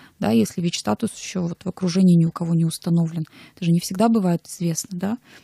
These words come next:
Обращается кто-то один, а потом по цепочке могут выявиться ещё несколько человек.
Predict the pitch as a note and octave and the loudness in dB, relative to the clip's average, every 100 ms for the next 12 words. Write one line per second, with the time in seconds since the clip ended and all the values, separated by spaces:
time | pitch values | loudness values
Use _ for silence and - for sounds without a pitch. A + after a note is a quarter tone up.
0 | _ F3+ E3+ F3 G3+ F3+ - - F3 E3+ | _ -6 -2 -2 -2 -4 -6 -6 -4 -2
1 | E3+ F#3 C#4 A3+ F#3+ - A#3 G3+ - - | 0 2 4 4 2 0 2 2 -4 -4
2 | A3 - F#3 F3 F3+ G3+ - F#3+ G3+ G3 | -6 -4 -2 0 0 -6 -4 -2 0 -2
3 | - F#3 - F#3+ E3+ D#3+ - F3 - - | -4 -6 -4 0 0 0 -4 -10 -12 -12
4 | - F3 E3+ E3+ | -10 -8 -8 -10